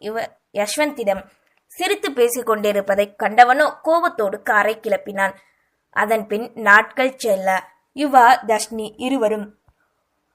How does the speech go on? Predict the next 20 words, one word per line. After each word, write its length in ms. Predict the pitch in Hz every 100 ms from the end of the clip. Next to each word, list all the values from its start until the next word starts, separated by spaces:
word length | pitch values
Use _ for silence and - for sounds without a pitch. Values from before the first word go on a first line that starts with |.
| _ _ _ _ _ - - - _ _ _ _ _
முக-, 380 | 240 277 330 - _ _ _ _ _ _ _ _ _
முகத்தை 500 | 247 269 339 294 202
திருப்பிக் 440 | 240 247 254 277 214
கொண்டு 380 | 196 202 220 -
சண்டை 400 | 240 262 311 311
கோழியாகவே 680 | 226 226 208 190 175 208 -
இருந்தனர். 640 | 220 208 190 190 190 - _ _ _ _ _ 226
தீபாவளி 600 | 311 320 302 202 190 220
நெருங்கிக் 440 | 208 220 233 247 -
கொண்டே 360 | 196 185 202
வர, 360 | 202 170 190 -
அதை 280 | - 214 208
கொண்டாடுவதற்கு 800 | 208 233 285 294 254 202 196 214
இருவரும் 720 | 247 220 233 214 190 214 196 _ _
ஒரே 280 | 240 277 302
போல் 220 | 294 247
ஊருக்கு 360 | 226 240 240 240
செல்ல 240 | 233 208
வேண்டியது 520 | 202 190 196 190 208 -
இருப்பதால் 680 | 190 180 175 196 202 -